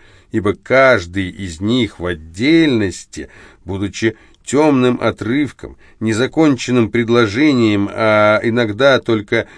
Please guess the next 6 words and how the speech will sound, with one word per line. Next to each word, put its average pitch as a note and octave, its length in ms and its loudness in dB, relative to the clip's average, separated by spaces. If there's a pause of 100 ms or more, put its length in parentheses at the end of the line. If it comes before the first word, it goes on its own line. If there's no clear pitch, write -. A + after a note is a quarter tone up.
(160)
величественной A#2+ 1000 -2
морфемой A#2 880 0 (300)
или A#2 680 4
божественным A#2 1040 0
знаком A2 460 0
препинания, A2 800 -2